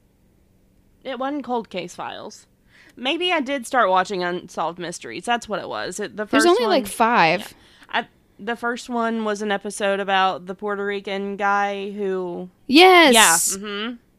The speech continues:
Speaker 2: The super hot Puerto Rican guy who just, like, fell through a roof, and they have no idea how he got thr-, through that part of the roof, and oh my god, it's so
Speaker 1: Yeah.
Speaker 2: crazy.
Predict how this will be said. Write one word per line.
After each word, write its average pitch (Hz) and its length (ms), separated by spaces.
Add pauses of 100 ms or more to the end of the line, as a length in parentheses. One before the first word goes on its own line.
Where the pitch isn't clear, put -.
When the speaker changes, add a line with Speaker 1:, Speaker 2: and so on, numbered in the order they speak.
(140)
Speaker 2:
The 269 100
super 294 400
hot 254 220
Puerto 254 220
Rican 247 340
guy 220 260
who 226 80
just, 214 280
like, 214 280 (160)
fell 220 320
through 226 260
a 208 60
roof, 208 360
and 208 100
they 202 60
have 202 100
no 220 340
idea 202 280
how 208 120
he 196 100
got 190 280
thr-, 214 80 (140)
through 226 300
that 190 260
part 202 220
of 196 60
the 196 120
roof, 254 420
and 190 260
oh 240 120
my 240 100
god, 214 140
it's 208 120
so 202 80
Speaker 1:
Yeah. 196 60
Speaker 2:
crazy. 185 380